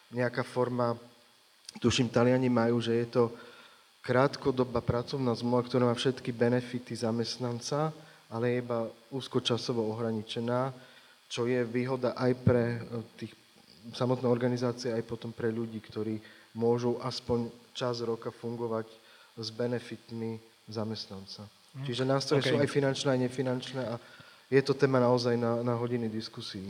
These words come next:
Speaker 2: Áno, čiže môžeme asi sa zhodnúť na tom, že celková situácia teda s platením ľudí pracujúcich v kultúre je pomerne tristná, e, ale pokiaľ ľudí, ale pokiaľ v prípade ľudí, ktorí pracujú v nejakých príspevkových,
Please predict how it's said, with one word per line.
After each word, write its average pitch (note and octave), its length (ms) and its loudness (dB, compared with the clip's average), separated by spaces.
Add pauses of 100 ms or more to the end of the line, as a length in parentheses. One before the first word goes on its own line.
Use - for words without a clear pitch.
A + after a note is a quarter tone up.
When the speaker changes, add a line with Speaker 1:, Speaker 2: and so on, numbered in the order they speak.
(140)
Speaker 2:
Áno, C3 180 -2
čiže C3+ 160 0
môžeme C#3+ 320 4
asi B2 240 0
sa A#2 240 -6
zhodnúť A#2+ 240 -4
na A#2 160 -2
tom, A#2+ 160 -4
že A2 80 -6
celková A#2+ 640 -4
situácia A#2 640 -6
teda A2 240 -6
s - 160 -8
platením A2+ 640 -6
ľudí A2+ 160 -6
pracujúcich A2+ 560 -4
v - 80 -16
kultúre A2+ 640 -2 (400)
je A#2 480 -2 (240)
pomerne A#2+ 480 -4
tristná, C3+ 880 -2
e, - 20 -2 (880)
ale B2 480 -2
pokiaľ A#2 640 0
ľudí, A#2 640 -4
ale B2+ 160 -2
pokiaľ A2+ 400 -6
v - 120 -10
prípade A#2 280 -4
ľudí, A#2 240 -4
ktorí A#2 160 -8
pracujú A#2 560 -4
v A#2 120 -6
nejakých A2+ 400 -8
príspevkových, A#2 840 -4